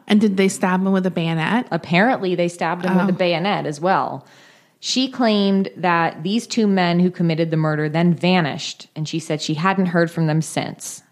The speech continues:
Speaker 2: She's
Speaker 1: Who
Speaker 2: like,
Speaker 1: are
Speaker 2: "I,"
Speaker 1: these guys?
Speaker 2: she said she didn't know their names.
Speaker 1: And they did this for her?
Speaker 2: They did this for her,
Speaker 1: Wow. <laughs>
Speaker 2: according to this woman.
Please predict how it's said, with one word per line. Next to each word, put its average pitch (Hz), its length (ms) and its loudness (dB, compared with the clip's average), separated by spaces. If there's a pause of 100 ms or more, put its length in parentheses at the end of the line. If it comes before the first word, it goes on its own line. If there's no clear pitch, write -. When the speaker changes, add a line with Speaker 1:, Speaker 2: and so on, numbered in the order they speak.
Speaker 2:
She's - 160 -4
Speaker 1:
Who 233 100 6
Speaker 2:
like, 294 80 6
Speaker 1:
are 359 60 6
Speaker 2:
"I," 339 60 4
Speaker 1:
these 285 140 -2
guys? 185 420 -4
Speaker 2:
she 196 120 -4
said 202 200 -2
she 208 120 -4
didn't 196 200 4
know 190 160 4
their 180 100 2
names. 147 640 -2 (220)
Speaker 1:
And 214 140 6
they 262 100 4
did 214 260 2
this 240 180 0
for 294 180 0
her? 330 280 0 (140)
Speaker 2:
They 175 100 -2
did 175 240 0
this 160 220 -4
for - 140 -6
her, - 220 -6
Speaker 1:
Wow. - 140 0 (320)
<laughs> - 0 - (220)
Speaker 2:
according 190 400 0
to 175 60 -4
this 165 220 0
woman. 131 340 -8